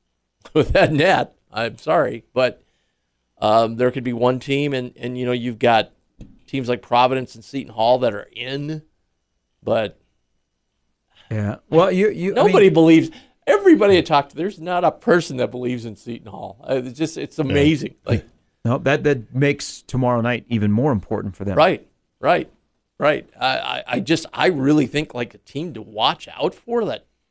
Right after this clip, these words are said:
Speaker 1: is Providence. I just, they've got the, to me, they got the best player in the league in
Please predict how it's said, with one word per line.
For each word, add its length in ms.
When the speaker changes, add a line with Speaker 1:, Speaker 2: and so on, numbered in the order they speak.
Speaker 1:
is 160
Providence. 760
I 120
just, 260
they've 100
got 160
the, 120
to 100
me, 140
they 80
got 140
the 60
best 240
player 200
in 80
the 80
league 300
in 60